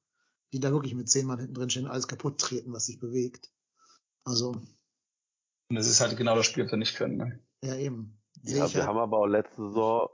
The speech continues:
Speaker 3: Augsburg vier eins in Augsburg
Speaker 1: in,
Speaker 3: weggefiedelt,
Speaker 1: in Augsburg,
Speaker 3: ne?
Speaker 1: ja, ja, genau.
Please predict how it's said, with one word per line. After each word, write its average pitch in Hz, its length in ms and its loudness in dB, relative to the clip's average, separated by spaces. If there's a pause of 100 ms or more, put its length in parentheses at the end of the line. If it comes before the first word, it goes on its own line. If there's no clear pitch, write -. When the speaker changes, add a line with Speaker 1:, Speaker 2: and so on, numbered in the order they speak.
(140)
Speaker 3:
Augsburg 110 500 0 (120)
vier 117 200 2
eins 107 520 -2
in 110 160 -2
Augsburg 117 340 0
Speaker 1:
in, 110 60 -10
Speaker 3:
weggefiedelt, 104 440 -8
Speaker 1:
in 80 80 -4
Augsburg, 98 420 -8
Speaker 3:
ne? - 80 -18
Speaker 1:
ja, - 60 -18
ja, - 200 -20
genau. - 200 -20